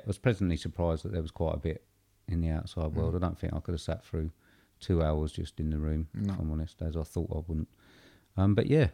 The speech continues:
Speaker 1: there you go.
Speaker 2: Cool.
Speaker 1: That's about it. Fifty-nine.
Speaker 2: Okay.
Speaker 1: It's, I know it's low.
Speaker 2: Yeah, it's not
Speaker 1: Um,
Speaker 2: drastic, but
Speaker 1: no.
Speaker 2: it's all right.
Speaker 1: I was, uh, yeah, just a bit annoyed by it,
Speaker 2: Yeah.
Speaker 1: if I'm honest.
Speaker 2: Okay.
Speaker 1: But good acting.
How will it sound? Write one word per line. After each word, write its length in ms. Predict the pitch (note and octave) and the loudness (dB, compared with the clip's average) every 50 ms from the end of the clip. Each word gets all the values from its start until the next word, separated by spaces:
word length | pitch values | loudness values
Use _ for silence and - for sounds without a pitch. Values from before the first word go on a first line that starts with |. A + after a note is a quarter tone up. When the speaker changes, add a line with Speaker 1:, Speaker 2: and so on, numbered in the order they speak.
| - _ _ _ _ _ _ _ _ _ - | -2 _ _ _ _ _ _ _ _ _ -6
Speaker 1:
there 160 | C3 G#2+ G#2+ | -2 0 0
you 60 | G#2+ | 2
go. 260 | F#2+ - B2+ A#2+ F2 - - - _ - | 2 4 4 4 2 2 -2 -12 _ -16
Speaker 2:
Cool. 140 | - G3+ - G2+ - _ - - _ _ _ _ _ _ | -12 -10 -10 -10 -12 _ -20 -20 _ _ _ _ _ _
Speaker 1:
That's 80 | _ - | _ -2
about 220 | _ G#2+ G#2 G#2 | _ 2 4 4
it. 220 | A#2 G#2+ - - - | 4 2 2 -2 -2
Fifty-nine. 680 | - - G#2+ - - A2 A2 G#2+ F#2+ E2 D#2 D2+ D2+ - - _ _ _ _ _ _ _ _ _ _ _ D#3+ | -4 -4 -2 2 2 4 6 6 6 6 6 4 2 -2 -8 _ _ _ _ _ _ _ _ _ _ _ -8
Speaker 2:
Okay. 220 | D3+ - C3 C3 F3 - _ _ _ _ _ _ _ - | -6 -4 -4 -4 -4 -6 _ _ _ _ _ _ _ -2
Speaker 1:
It's, 160 | - G#2 - A2+ | -2 0 2 4
I 60 | A2+ | 4
know 140 | A2+ G#2+ F#2 | 4 4 4
it's 160 | E2 - - | 2 2 2
low. 300 | E2+ D#2 D#2 E2 F2 - - _ _ _ _ _ _ - | 2 4 4 2 2 0 -4 _ _ _ _ _ _ -10
Speaker 2:
Yeah, 300 | F3+ F3 E3+ F#3 F#3+ F#3+ | -6 -4 -4 -4 -2 -4
it's 160 | F#3 F3+ - | -6 -4 -4
not 180 | F3+ D#3 C#3+ - C#3+ - _ _ _ _ _ _ _ C#3+ C3 | -6 -6 -6 -8 -10 -16 _ _ _ _ _ _ _ -2 2
Speaker 1:
Um, 340 | G2+ F#2 F#2 F2+ F2+ F2 F2+ | 4 6 6 6 6 4 2
Speaker 2:
drastic, 600 | - - B2+ C#3+ D3 - - - F#3+ F#3 F#3 F3 D3 | 0 -2 -2 -2 -2 -4 -6 -8 -8 -8 -6 -8 -6
but 140 | - C#3+ A2 | -2 2 4
Speaker 1:
no. 160 | G2 F2+ E2+ | 4 4 4
Speaker 2:
it's 120 | E2+ E2+ | 2 0
all 100 | C3 C#3+ | -2 -4
right. 140 | F3+ G3 F#3 - _ _ - | -4 -6 -10 -14 _ _ -4
Speaker 1:
I 120 | G2 F#2 | -2 0
was, 200 | F2+ F#2 F#2 - | 0 -2 -2 -2
uh, 180 | - F#2+ F2+ F2+ F2+ | -2 -2 -2 0 0
yeah, 160 | F#2+ F2+ E2+ | 2 2 2
just 220 | E2+ F#2+ F2+ - - | 2 -2 -6 -10 -6
a 20 | |
bit 120 | F2+ - - | -4 -2 0
annoyed 340 | E2+ F2 E2+ D#2+ D2+ D2+ - | 0 0 2 0 -2 -2 -2
by 140 | D#2+ D#2+ D2 | -2 0 0
it, 80 | C#3 | 0
Speaker 2:
Yeah. 80 | B2+ - - - _ _ - | -2 -2 -6 -12 _ _ -12
Speaker 1:
if 120 | F2 - - | -12 -8 -6
I'm 80 | E2+ | -4
honest. 260 | E2 E2+ F2+ F2+ - - - | -2 -2 -2 -4 -6 -8 -8
Speaker 2:
Okay. 240 | D#3+ D3+ - D3 E3+ - - - - | -8 -4 -4 -6 -6 -6 -10 -2 0
Speaker 1:
But 120 | C3+ C3 | 0 6
good 140 | - E3+ C#3+ | 8 8 10
acting. 480 | A2+ E2+ B1+ - - - G2 G#2 A2 | 10 6 6 2 0 2 2 2 2